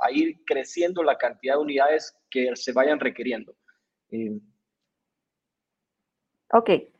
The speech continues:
Speaker 2: te agradezco muchísimo, Sergio, por la información. Enseguida vuelvo contigo. Quisiera hablar con Liri. Liri, esta es una pregunta que tanto yo como muchos de los usuarios tenemos y nos gustaría actualizarnos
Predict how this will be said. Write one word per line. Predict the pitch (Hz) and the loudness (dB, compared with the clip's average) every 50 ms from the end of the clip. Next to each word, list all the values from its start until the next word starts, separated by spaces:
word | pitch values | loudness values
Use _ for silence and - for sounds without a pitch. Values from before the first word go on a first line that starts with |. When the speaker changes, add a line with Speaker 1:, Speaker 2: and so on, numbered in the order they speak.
| _ _ - | _ _ 6
Speaker 2:
te | 220 | 8
agradezco | 226 220 220 220 214 214 220 220 269 269 | 8 10 10 10 10 8 6 4 2 2
muchísimo, | 262 254 247 - 233 226 254 254 254 247 | 2 2 0 0 -2 0 2 2 2 4
Sergio, | 247 254 240 233 254 262 254 | 4 4 4 4 4 2 4
por | 254 254 240 | 4 6 6
la | 226 | 4
información. | 208 202 202 214 202 202 190 185 185 - 240 247 262 302 330 392 - - - - - _ _ - - | 4 4 2 2 2 4 2 0 2 6 8 8 8 8 6 2 -6 -12 -20 -20 -20 _ _ -6 2
Enseguida | - 226 233 226 240 226 226 226 226 | 4 6 8 8 10 10 10 12 12
vuelvo | 247 247 240 220 269 277 | 12 10 10 8 8 6
contigo. | 269 240 220 214 214 254 269 285 311 302 | 6 2 0 2 2 2 6 6 6 6
Quisiera | 311 247 226 - 233 226 233 254 269 262 262 - - - - - | 4 0 0 4 6 8 8 8 8 6 2 -2 -20 -18 -2 2
hablar | - 214 202 220 220 220 220 | 4 6 8 8 6 6 6
con | 220 254 262 254 254 | 6 6 6 6 6
Liri. | 262 269 262 233 202 170 - - _ _ _ _ _ _ _ _ _ _ _ _ | 6 4 4 4 2 0 -4 -8 _ _ _ _ _ _ _ _ _ _ _ _
Liri, | - 226 269 285 294 294 | 0 2 4 6 10 10
esta | 294 285 254 262 269 277 285 294 | 10 12 12 10 10 10 8 8
es | 285 | 8
una | 277 269 285 285 285 | 8 6 6 6 6
pregunta | - 226 208 208 226 240 240 240 - 269 277 269 | 6 4 6 6 4 4 4 4 4 4 4 4
que | - 233 214 202 202 196 196 196 196 - _ | 2 2 2 4 4 2 2 2 0 0 _
tanto | - 208 208 214 208 208 | 4 4 4 4 4 4
yo | 208 220 226 226 | 4 4 4 4
como | 226 269 254 247 220 | 4 4 4 2 2
muchos | 220 226 226 - 254 254 | 2 0 2 4 6 6
de | 247 247 | 8 8
los | 240 240 220 | 6 4 2
usuarios | 208 196 - 208 202 214 226 240 240 - | 2 2 6 6 8 8 8 8 6 4
tenemos | 220 202 196 208 226 254 269 277 269 - | 2 2 4 4 4 4 4 4 2 2
y | - 233 226 | 2 2 4
nos | 220 214 | 4 2
gustaría | 208 214 214 - 208 196 202 214 226 | 2 0 2 4 4 6 8 10 10
actualizarnos | 240 247 - - 262 262 220 190 - 208 202 202 226 240 262 269 277 - | 10 10 8 8 8 8 6 6 6 6 6 6 6 4 2 2 2 -2